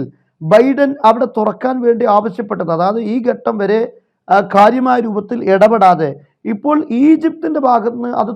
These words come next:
തുറക്കണമെന്ന ആ ആവശ്യം ഉന്നയിക്കുന്നത് എന്തുകൊണ്ടായിരിക്കണം? അതേസമയത്ത് ആ ട്രക്കുകൾ കടത്തിവിടാൻ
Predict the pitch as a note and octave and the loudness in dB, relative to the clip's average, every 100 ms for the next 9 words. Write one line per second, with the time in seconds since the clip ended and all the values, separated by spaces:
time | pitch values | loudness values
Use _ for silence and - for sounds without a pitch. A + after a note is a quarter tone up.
0 | - A3 A#3 - C#4 C4 A3+ A3 - G3+ | -6 -4 -4 -4 -4 -4 -6 -8 -4 -4
1 | G#3 G3 G#3 A3+ - A#3 A#3+ F3+ A3 G#3 | 0 0 0 -2 -4 -6 -6 -6 -4 -4
2 | F#3+ G3+ G3 G3+ F3+ F3 G#3+ G#3 G#3 G3+ | -6 -6 -6 -4 -4 0 0 0 0 -2
3 | G3 G3 F#3 _ _ _ F#3+ F#3+ B3+ A#3+ | -6 -10 -12 _ _ _ 0 2 2 -2
4 | A3+ A3 A3+ A3+ - _ _ - G3+ B3 | -6 -2 0 -2 -6 _ _ 2 6 6
5 | - - - A3+ A3+ C#4 C4+ C4+ A3 G3+ | 4 -4 -2 -2 -2 -2 -2 -2 -4 -6
6 | - A#3 A3+ G3 | -6 -6 -4 -4